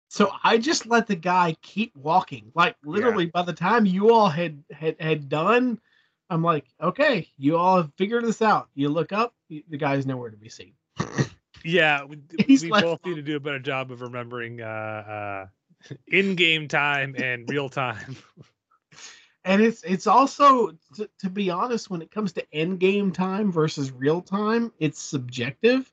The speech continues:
Speaker 1: and in, it, it's somewhat up to the game master,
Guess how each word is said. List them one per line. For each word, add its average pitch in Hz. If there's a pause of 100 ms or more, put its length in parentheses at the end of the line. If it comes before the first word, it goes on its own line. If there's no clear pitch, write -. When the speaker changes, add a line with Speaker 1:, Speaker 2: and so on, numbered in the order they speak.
(120)
Speaker 1:
and 180 (120)
in, 165 (100)
it, 165
it's 165
somewhat 180
up 160
to 160
the 143
game 143
master, 214